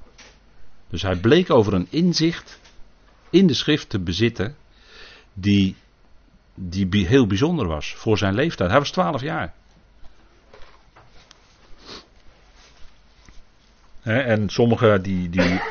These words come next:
<coughs> willen dan hier graag inlezen dat hij nu zijn bar mitzwa had, maar dat gebeurt bij dertien jaar, hè.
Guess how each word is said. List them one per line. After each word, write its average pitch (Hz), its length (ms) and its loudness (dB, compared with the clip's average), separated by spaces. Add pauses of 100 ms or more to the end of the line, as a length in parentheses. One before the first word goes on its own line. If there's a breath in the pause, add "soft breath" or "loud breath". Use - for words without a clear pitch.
<coughs> 95 260 -4
willen 104 180 2
dan 95 160 4
hier 98 200 2
graag 98 320 0
inlezen 101 460 0
dat 90 160 -2
hij 95 100 -2
nu 98 160 0
zijn 87 160 -2
bar 85 200 2
mitzwa 104 280 -4
had, 85 180 -4
maar 117 120 -4
dat 110 100 -10
gebeurt 98 280 -4
bij 104 120 -4
dertien 110 280 -6
jaar, 78 280 -6
hè. 104 80 -10